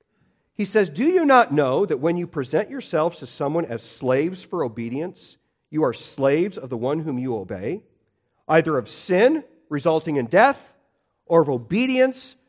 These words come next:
resulting in righteousness?" So, so what's Paul saying there? He says, "Everyone is a slave of one of two masters, sin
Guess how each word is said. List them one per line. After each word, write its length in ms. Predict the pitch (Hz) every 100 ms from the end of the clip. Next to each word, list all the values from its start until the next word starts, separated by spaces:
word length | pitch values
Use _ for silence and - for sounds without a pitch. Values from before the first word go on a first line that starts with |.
| _
resulting 840 | 147 139 196 233 233 240 233 226 - _ -
in 200 | 180 156
righteousness?" 960 | 175 233 233 170 - 95 - - - _ _ _ _ _ _ _ _ _ _ _ _ _
So, 120 | 233
so 160 | 214 233
what's 220 | 294 -
Paul 200 | 311 311
saying 300 | - 302 269
there? 200 | 156 85 _ _ _ _ _ -
He 120 | 233
says, 360 | - 262 226 -
"Everyone 560 | 214 285 330 320 302 285
is 100 | 202
a 80 | 202
slave 440 | - 269 220 190
of 120 | 170
one 180 | 160 233
of 80 | 240
two 160 | - 240
masters, 720 | 208 170 - 85 - - - _ _ _
sin 580 | - - 254 285 294